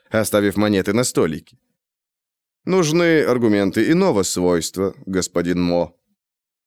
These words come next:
Бакли расстегнул сюртук и вынул конверт из внутреннего кармана.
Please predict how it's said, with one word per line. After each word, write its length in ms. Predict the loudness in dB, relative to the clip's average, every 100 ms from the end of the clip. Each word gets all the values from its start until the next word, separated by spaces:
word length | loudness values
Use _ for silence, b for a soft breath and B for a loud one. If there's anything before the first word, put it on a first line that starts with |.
| _ _ -8
Бакли 400 | 0 0 2 2
расстегнул 600 | 4 2 0 2 4 4
сюртук 420 | 4 2 2 2
и 20 | 2
вынул 340 | 4 2 2
конверт 440 | 2 2 2 2
из 100 | 0
внутреннего 560 | 0 0 0 2 2 0
кармана. 500 | 0 -2 0 -2